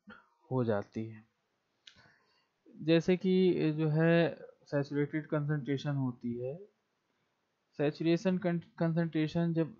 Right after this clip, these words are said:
saturation आ जाने के बाद किसी solution में आप जो है extra solute उसमें dissolve नहीं कर सकते जब तक कि आप solvent का amount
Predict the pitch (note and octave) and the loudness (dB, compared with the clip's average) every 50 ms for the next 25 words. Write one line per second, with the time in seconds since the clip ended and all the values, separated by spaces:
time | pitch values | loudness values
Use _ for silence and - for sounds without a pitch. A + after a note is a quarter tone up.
0 | _ _ - C3 C3 C3 - C#3 C3+ C#3+ C#3+ C#3+ E3 D#3+ D#3+ - - - C#3 D#3 | _ _ -4 -4 -4 -4 -6 -10 -8 -8 -8 -6 -6 -6 -6 -6 -4 -2 0 0
1 | D#3+ D3 D#3 D3 C#3+ C#3 C#3+ C#3+ C3+ C#3 C3+ C#3+ C#3 C#3 - - C3+ B2+ C#3 C3+ | 0 0 0 0 0 0 0 -2 -2 0 2 2 2 0 -2 -14 -12 -12 -12 -12
2 | B2 C3+ C3 B2 B2+ B2+ - - C#3 C3+ C3 B2 A#2+ A#2+ B2+ C#3 C#3+ - - - | -8 -8 -8 -8 -8 -12 -12 -10 -10 -8 -6 -4 -4 -4 -4 -6 -8 -14 -12 -8
3 | C3 C#3 C#3+ C#3+ C#3 C#3+ D3 C#3+ C#3 D3 D3+ D#3 D#3 D#3 D#3 F3+ F#3 _ _ _ | -6 -6 -6 -6 -10 -14 -14 -10 -4 -2 0 0 0 0 -2 -4 -10 _ _ _
4 | _ _ _ _ _ _ _ _ _ _ _ _ _ _ _ _ _ _ _ _ | _ _ _ _ _ _ _ _ _ _ _ _ _ _ _ _ _ _ _ _
5 | _ _ _ _ _ _ _ _ _ _ _ _ _ _ _ _ _ _ _ _ | _ _ _ _ _ _ _ _ _ _ _ _ _ _ _ _ _ _ _ _
6 | _ _ _ _ - C#3 D3 C#3 - - - F3+ F3 E3+ - F3 E3 E3 E3 E3+ | _ _ _ _ -4 -2 -2 -2 -4 -4 0 0 0 0 0 0 0 2 0 0
7 | - E3+ D#3+ - D#3+ D#3+ E3 D3+ D#3 C#3+ C#3 D#3 D#3+ D#3 D3 D3 C#3 C3+ C3+ C#3+ | -2 -4 -4 -2 -2 -2 0 0 0 0 0 0 0 0 0 0 0 2 2 2
8 | C3+ A#2+ B2 A#2 A2+ - A2 - _ _ - - - _ _ _ _ _ _ _ | 2 2 0 -4 -4 -8 -16 -20 _ _ -20 -20 -20 _ _ _ _ _ _ _
9 | _ _ - B2+ B2 C#3 C3+ C3+ - E3 D#3 D3+ - D#3+ D3+ D3+ D3 C#3+ - - | _ _ -14 -4 -2 -2 -2 -2 0 -2 -2 -2 0 0 2 2 2 2 0 -2
10 | C#3 B2+ B2 B2 C3 C3+ C3+ C3+ - C#3 C3+ C3 B2+ B2 B2 B2+ B2+ C3 C3 | -4 -4 -4 -2 -4 -6 -6 -6 -4 -2 -2 0 0 0 0 0 0 -2 -2